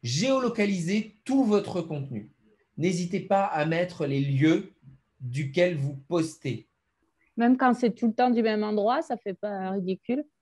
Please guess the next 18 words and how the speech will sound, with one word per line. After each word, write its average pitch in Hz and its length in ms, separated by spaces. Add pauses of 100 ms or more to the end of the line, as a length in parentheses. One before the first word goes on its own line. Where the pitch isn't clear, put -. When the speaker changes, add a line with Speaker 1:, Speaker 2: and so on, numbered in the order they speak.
(140)
Speaker 1:
Alors 120 220
justement, 143 520
faut 139 160
essayer 139 240
de 139 80
tourner. 139 440 (580)
Faut 147 120
essayer 143 240
de 156 60
mettre 143 240
d'autres 156 280
endroits 147 320
pas 156 120
loin. 143 300 (120)
Vous 131 60
voyez, 127 260
moi, 143 160
j'ai, 135 480